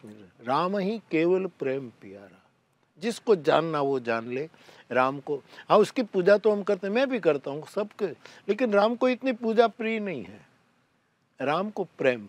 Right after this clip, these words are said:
प्रिय है। शबरी कहाँ पूजा विधि जानती थी,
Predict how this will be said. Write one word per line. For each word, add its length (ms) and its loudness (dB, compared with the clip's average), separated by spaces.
प्रिय 160 -18
है। 340 -20
शबरी 320 2
कहाँ 240 4
पूजा 300 2
विधि 280 0
जानती 400 -10
थी, 320 -20